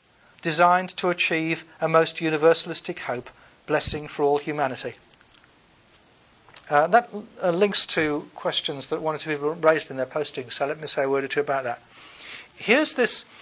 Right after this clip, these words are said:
here is, God is, con-, Magenay, the Jewish scholar, assumes God is concerned for the whole world. And his basis in these stories for reckoning God is concerned for the whole world is there in the Abraham story, or it's there in, in the stories of all these, um,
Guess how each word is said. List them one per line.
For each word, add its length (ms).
here 180
is, 160
God 220
is, 140
con-, 200
Magenay, 600
the 80
Jewish 300
scholar, 280
assumes 420
God 160
is 100
concerned 420
for 60
the 100
whole 180
world. 380
And 300
his 260
basis 440
in 100
these 160
stories 400
for 100
reckoning 380
God 180
is 240
concerned 320
for 80
the 60
whole 140
world 300
is 160
there 240
in 100
the 100
Abraham 340
story, 500
or 200
it's 140
there 220
in, 120
in 220
the 60
stories 340
of 120
all 140
these, 340
um, 220